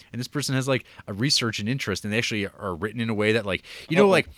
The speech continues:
Speaker 1: y-, as, you might be able to speak to this a little bit. When you watch a movie and, like, there's, like, people who do science in the movies, they talk
Speaker 2: Yeah.
Speaker 1: like, they, all they do is talk about the science. They don't talk like regular human beings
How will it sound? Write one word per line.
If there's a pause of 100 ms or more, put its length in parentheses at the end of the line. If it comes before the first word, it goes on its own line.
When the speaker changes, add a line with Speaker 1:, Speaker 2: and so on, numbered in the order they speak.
(120)
Speaker 1:
y-,
as,
you
might
be
able
to
speak
to
this
a
little
bit.
When
you
watch
a
movie
and,
like, (260)
there's,
like,
people
who
do (140)
science
in
the
movies, (200)
they
talk
Speaker 2:
Yeah.
Speaker 1:
like,
they,
all
they
do
is
talk
about
the
science. (160)
They
don't
talk
like (180)
regular
human
beings